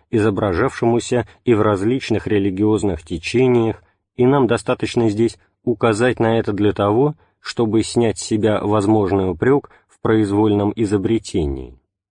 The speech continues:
Вот этот-то нравственно-духовный строй и порядок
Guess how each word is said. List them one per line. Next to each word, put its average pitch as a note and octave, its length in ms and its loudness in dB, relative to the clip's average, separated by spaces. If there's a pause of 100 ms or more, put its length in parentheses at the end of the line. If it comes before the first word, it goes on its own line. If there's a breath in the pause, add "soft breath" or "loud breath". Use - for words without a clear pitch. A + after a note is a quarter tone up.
(1400)
Вот G#2 340 0
этот-то C3+ 440 0
нравственно-духовный A2 1300 0
строй C3 400 0
и G2 100 -4
порядок G#2+ 640 -2